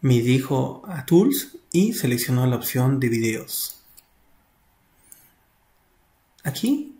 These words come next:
pego el enlace que, del video que vaya a utilizar y selecciono la opción Insertar video. Nuevamente, redimensiono el video y lo coloco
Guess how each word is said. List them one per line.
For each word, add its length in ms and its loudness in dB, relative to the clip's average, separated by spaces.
pego 240 2
el 160 2
enlace 500 0
que, 580 -12
del 140 0
video 380 2
que 60 -8
vaya 200 -4
a 40 -2
utilizar 580 -2
y 80 -6
selecciono 420 0
la 80 2
opción 420 0
Insertar 520 -2
video. 320 -6
Nuevamente, 840 0
redimensiono 960 2
el 120 -6
video 460 -2
y 60 -4
lo 140 4
coloco 640 0